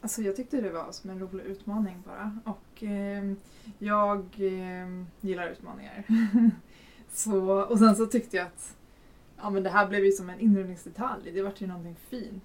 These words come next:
liksom, man vill ha framme. Det är ju många som också säger att man faktiskt inte ens använder dem. Så därför tog jag fram då refillen för att man skulle använda dem också. Men ja.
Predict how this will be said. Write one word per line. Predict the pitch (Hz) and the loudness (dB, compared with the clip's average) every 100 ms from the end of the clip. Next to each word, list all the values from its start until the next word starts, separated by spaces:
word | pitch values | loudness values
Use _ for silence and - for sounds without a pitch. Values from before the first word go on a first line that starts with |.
| - | -18
liksom, | 190 190 | -16 -14
man | 185 185 | -14 -14
vill | 180 | -14
ha | - | -14
framme. | 214 196 190 196 208 | -12 -10 -8 -8 -4
Det | 196 | -4
är | |
ju | 202 - | -6 -12
många | - 190 190 208 247 | -14 -8 -2 0 -2
som | 202 190 | -4 -8
också | 202 - | -10 -8
säger | 214 175 | -8 -8
att | - | -10
man | 175 | -12
faktiskt | 190 190 190 | -10 -8 -4
inte | 202 | -4
ens | 185 - | -4 0
använder | 202 190 233 254 175 - | 0 4 6 6 6 -2
dem. | 196 226 - - - | -2 -2 -2 -20 -16
Så | 202 | -2
därför | 202 226 220 | 2 2 2
tog | 185 | -2
jag | 175 | -2
fram | 170 165 | -10 -10
då | 165 | -10
refillen | 170 180 - 208 - - 190 | -10 -10 -2 0 0 -8 -10
för | 180 | -6
att | 170 190 | -6 -4
man | 196 190 | -6 -6
skulle | - 233 233 - | -2 0 0 0
använda | 214 208 254 226 185 | -2 2 6 6 6
dem | - | -2
också. | - - - - - 196 - - | -4 -4 -8 -10 -8 -8 -10 -12
Men | - 196 202 | -4 0 0
ja. | 208 214 214 | 0 0 -2